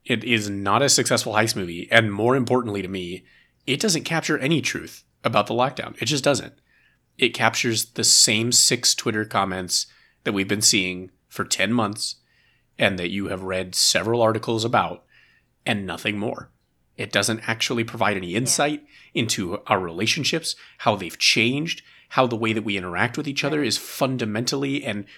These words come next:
Speaker 1: forever altered. Like, it doesn't really provide any insight into that. All it does is say,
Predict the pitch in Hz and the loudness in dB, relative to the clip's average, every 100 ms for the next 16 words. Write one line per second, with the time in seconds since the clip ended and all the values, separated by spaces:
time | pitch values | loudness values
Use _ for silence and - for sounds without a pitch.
0 | - - 127 - - 117 139 131 107 123 | -14 -4 -4 -2 -4 0 2 2 0 -2
1 | - 170 170 131 - - - _ _ _ | -2 -2 -2 -4 -6 -20 -20 _ _ _
2 | 175 233 208 190 - 175 175 175 - - | -2 0 0 0 0 -2 0 0 0 2
3 | 202 240 110 92 95 87 85 85 - - | 4 6 4 2 0 0 -6 -12 -14 -16
4 | _ 170 208 170 175 165 151 135 - 135 | _ 4 4 4 4 4 4 4 4 4
5 | 123 123 | 2 0